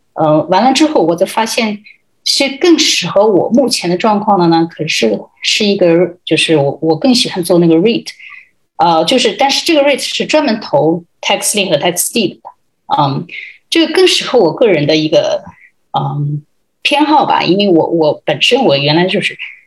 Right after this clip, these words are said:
做金融投资的，再加上我期望我以后的那个 <laughs> 生活状态嘛，更加相对时间上自由一点，就是不至于，呃，投入太多时间在这方面，因为我自己还要做别的，别的，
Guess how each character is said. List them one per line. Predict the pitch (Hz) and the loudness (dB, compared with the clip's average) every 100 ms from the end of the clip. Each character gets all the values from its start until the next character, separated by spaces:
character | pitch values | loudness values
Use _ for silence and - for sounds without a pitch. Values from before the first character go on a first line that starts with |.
| - | -2
做 | 165 165 | 0 2
金 | 247 | 0
融 | 208 151 | 0 -2
投 | 147 - | -4 -6
资 | - 151 | -4 -2
的， | 135 | 0
再 | 147 190 | 0 0
加 | 196 | 0
上 | 196 180 175 - - _ | 0 -2 -2 -12 -20 _
我 | 170 | -2
期 | 208 - | 0 0
望 | 269 233 | 2 4
我 | 208 | 4
以 | 185 | 2
后 | 165 196 | 2 2
的 | 190 | 2
那 | 185 165 | 2 0
个 | 147 147 - | 0 -2 -4
<laughs> | - | -4
生 | - 233 | -2 0
活 | 226 202 | 0 0
状 | - 190 | 0 -2
态 | 170 156 | -2 -4
嘛， | 151 | -4
更 | 151 190 | -4 -2
加 | 165 | -2
相 | 175 202 202 | -2 -2 0
对 | 185 - - - | -2 -4 -20 -6
时 | - 165 | -4 0
间 | 180 196 | 0 0
上 | 185 | -2
自 | - 247 | -2 -4
由 | - - | -6 -8
一 | |
点， | - - | -8 -10
就 | 190 180 | -8 -6
是 | 156 | -6
不 | - | -6
至 | - 165 | -2 0
于， | 151 151 - - - _ - | 0 -2 -14 -20 -20 _ -8
呃， | 139 139 143 | -4 -2 -4
投 | - 185 | 0 2
入 | 190 | 2
太 | 294 208 | 0 0
多 | 139 | 0
时 | - | -2
间 | - - | -6 -8
在 | 151 | -6
这 | 156 | -6
方 | 170 | -2
面， | 175 190 | 0 2
因 | 214 | 2
为 | |
我 | 160 | 0
自 | - 247 | -2 -2
己 | 160 | -2
还 | - | -2
要 | 151 | -6
做 | 165 165 | 0 -2
别 | 151 131 | -2 -2
的， | 175 190 _ _ | 0 0 _ _
别 | - 147 | -2 0
的， | 190 | 0